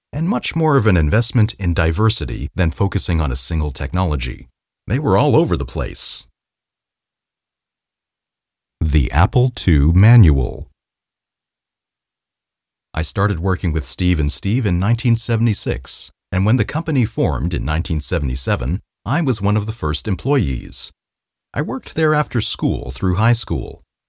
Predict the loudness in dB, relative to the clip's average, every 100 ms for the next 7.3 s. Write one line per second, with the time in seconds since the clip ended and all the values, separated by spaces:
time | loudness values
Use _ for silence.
0 | _ -6 -4 -4 -6 -4 -2 -2 -4 -2
1 | -2 -2 -2 -4 -4 -4 -4 -4 -4 -6
2 | -4 -4 -4 -4 -4 -4 -6 -4 -2 0
3 | -2 -4 -6 -6 _ _ -4 -4 0 -2
4 | -2 -4 -4 -12 -8 -4 0 0 0 -4
5 | -4 -4 -4 -10 -12 _ _ _ _ -8
6 | -4 -2 -2 -2 0 0 0 -2 -2 0
7 | 0 -2